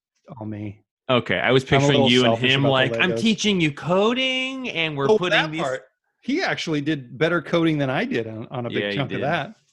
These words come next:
Speaker 1: Yeah.
Speaker 2: Yeah, he did.
Speaker 1: And then
Speaker 2: Um,
Speaker 1: tomorrow, guess what? Guess what happens?
Speaker 2: Is the Batmobile showing up?
Speaker 1: The Batmobile and the Bugatti.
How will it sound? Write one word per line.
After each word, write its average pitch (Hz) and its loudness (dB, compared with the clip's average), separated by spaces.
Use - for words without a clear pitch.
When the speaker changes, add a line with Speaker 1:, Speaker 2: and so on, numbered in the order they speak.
Speaker 1:
Yeah. 143 0
Speaker 2:
Yeah, 82 -6
he 76 -10
did. 78 -12
Speaker 1:
And 180 4
then 180 6
Speaker 2:
Um, 135 2
Speaker 1:
tomorrow, 147 4
guess 123 -4
what? 127 -8
Guess 127 -6
what 113 -4
happens? 107 -14
Speaker 2:
Is 123 -12
the 117 -14
Batmobile 107 -12
showing 120 -6
up? 123 -6
Speaker 1:
The 139 -10
Batmobile 131 -2
and 120 -2
the 110 -4
Bugatti. 110 -2